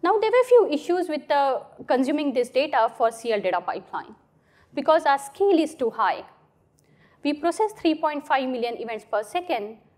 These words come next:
globally at peak, and that results into hundreds of billions of events per day. With this pattern, we were reading the same data multiple times.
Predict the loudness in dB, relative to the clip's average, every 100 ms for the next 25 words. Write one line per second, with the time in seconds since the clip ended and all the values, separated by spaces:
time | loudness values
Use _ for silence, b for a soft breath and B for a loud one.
0 | _ 0 2 2 -2 -4 -6 -8 -8 -12
1 | -12 -20 _ _ _ b b b b -6
2 | -2 0 0 -2 2 0 2 -2 -2 -2
3 | -2 -4 0 0 -2 -4 -6 -6 -8 -6
4 | -6 -4 -4 -6 -8 -4 -4 -4 -10 -16
5 | _ _ _ _ _ _ _ _ _ b
6 | b b b 2 4 4 4 2 2 -2
7 | -2 -2 0 0 0 0 -2 -2 -2 -2
8 | -2 -2 -2 -4 -6 -6 -8 -10 -12 -14
9 | -18